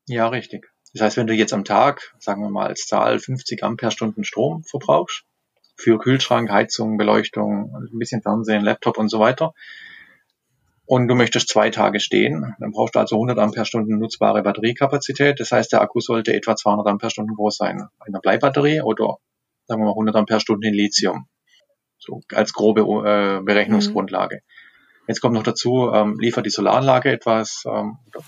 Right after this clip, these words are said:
Speaker 1: möchte ich eine, ähm, Solaranlage montieren oder habe ich schon eine? Was liefert die noch dazu? Die erweitert natürlich meine Autarkie,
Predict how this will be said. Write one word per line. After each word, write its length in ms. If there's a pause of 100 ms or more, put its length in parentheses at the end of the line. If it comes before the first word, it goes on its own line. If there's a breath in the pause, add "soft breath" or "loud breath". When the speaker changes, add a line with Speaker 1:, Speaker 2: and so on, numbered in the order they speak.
(120)
Speaker 1:
möchte 280
ich 80
eine, 120 (200)
ähm, 220
Solaranlage 640 (680)
montieren 420
oder 160
habe 140
ich 40
schon 140
eine? 280 (340 loud breath)
Was 180
liefert 300
die 60
noch 140
dazu? 380
Die 120
erweitert 340
natürlich 280
meine 280
Autarkie, 640